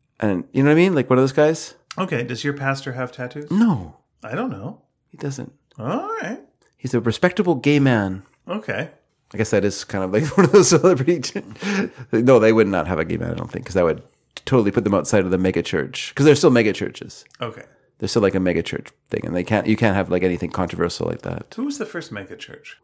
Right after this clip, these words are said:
Speaker 1: It's a good question. I wonder. I mean,
Speaker 2: Billy Graham?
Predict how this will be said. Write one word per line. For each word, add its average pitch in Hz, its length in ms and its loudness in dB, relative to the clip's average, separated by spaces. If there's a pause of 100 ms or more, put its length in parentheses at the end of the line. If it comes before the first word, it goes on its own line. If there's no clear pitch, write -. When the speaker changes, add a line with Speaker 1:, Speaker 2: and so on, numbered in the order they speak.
(440)
Speaker 1:
It's - 80 -20
a - 40 -18
good 240 120 0
question. 247 380 2
I 101 40 4
wonder. 113 440 2 (440)
I 123 60 2
mean, 123 340 4
Speaker 2:
Billy 123 200 -4
Graham? 131 380 -10